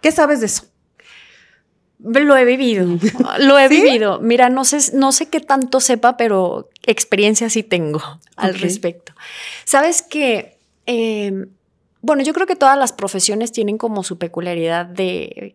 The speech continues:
Speaker 2: en su grado de complejidad, ¿no? Pero hablando propiamente de, de la comunicación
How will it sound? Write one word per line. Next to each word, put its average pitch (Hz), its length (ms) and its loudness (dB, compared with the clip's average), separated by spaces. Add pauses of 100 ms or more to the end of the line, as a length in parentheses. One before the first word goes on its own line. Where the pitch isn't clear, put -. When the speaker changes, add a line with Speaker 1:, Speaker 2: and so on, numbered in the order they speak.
(140)
Speaker 2:
en 190 340 -4
su - 260 -6
grado 185 200 4
de 196 80 0
complejidad, 190 640 -8
¿no? - 160 -16 (640)
Pero 233 140 2
hablando 311 260 2
propiamente 254 560 0
de, 220 300 -2
de 190 300 -8
la 175 160 -12
comunicación 180 760 -8